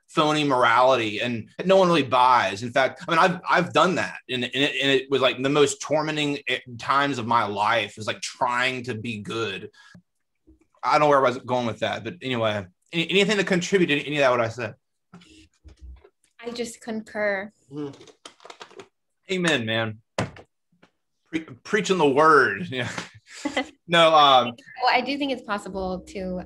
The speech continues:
Speaker 2: have your podcast go both directions. I think
Speaker 1: Yeah.
Speaker 2: keeping it advertised and starting off with the, the defectiveness thing that you were,
Speaker 1: Yeah.
Speaker 2: I think that's such a powerful word that's not used often. So I think
Speaker 1: Yeah.
Speaker 2: that's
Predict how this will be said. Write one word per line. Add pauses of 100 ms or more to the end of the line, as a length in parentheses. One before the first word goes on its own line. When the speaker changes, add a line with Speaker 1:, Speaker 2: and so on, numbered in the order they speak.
Speaker 2:
have
your
podcast
go
both
directions.
I
think (340)
Speaker 1:
Yeah.
Speaker 2:
keeping (160)
it
advertised
and
starting
off
with
the,
the
defectiveness
thing
that
you
were, (360)
Speaker 1:
Yeah.
Speaker 2:
I
think (220)
that's
such
a
powerful
word
that's
not
used
often.
So
I
think
Speaker 1:
Yeah.
Speaker 2:
that's